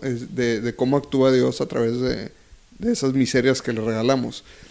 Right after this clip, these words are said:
Me gustaría es que nos platicaras algo así donde tú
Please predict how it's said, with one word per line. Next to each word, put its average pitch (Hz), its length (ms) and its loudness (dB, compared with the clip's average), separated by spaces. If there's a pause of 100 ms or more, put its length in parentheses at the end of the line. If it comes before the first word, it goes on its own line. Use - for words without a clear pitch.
(300)
Me 139 120 2
gustaría 131 380 6
es 160 100 4
que 196 140 4
nos 180 100 4
platicaras 147 580 2
algo 143 240 4
así 143 160 0
donde 143 440 2 (600)
tú 151 300 4